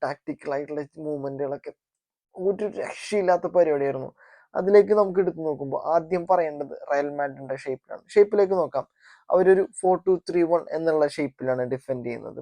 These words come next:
പ്രസ് ചെയ്യുന്നത് അങ്ങനെയാണ്. ബാഴ്സയുടെ മിഡ്ഫീൽഡ് ത്രീനെ റയൽ ലോക്ക് ചെയ്തിട്ടുണ്ട്, അതായത് three on three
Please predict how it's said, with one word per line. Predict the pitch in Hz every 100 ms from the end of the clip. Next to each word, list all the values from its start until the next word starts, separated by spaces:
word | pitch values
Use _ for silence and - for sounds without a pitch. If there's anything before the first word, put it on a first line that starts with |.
| -
പ്രസ് | 156 165
ചെയ്യുന്നത് | 170 160 147 131 120
അങ്ങനെയാണ്. | 120 113 107 - _ _ _ _ -
ബാഴ്സയുടെ | 214 220 254 240
മിഡ്ഫീൽഡ് | 233 226 220 202 180
ത്രീനെ | 170 165 160 - -
റയൽ | 160 151 143
ലോക്ക് | 131 123
ചെയ്തിട്ടുണ്ട്, | 135 127 - 123 113 - 131
അതായത് | 139 143 135
three | 139 139
on | 139
three | 131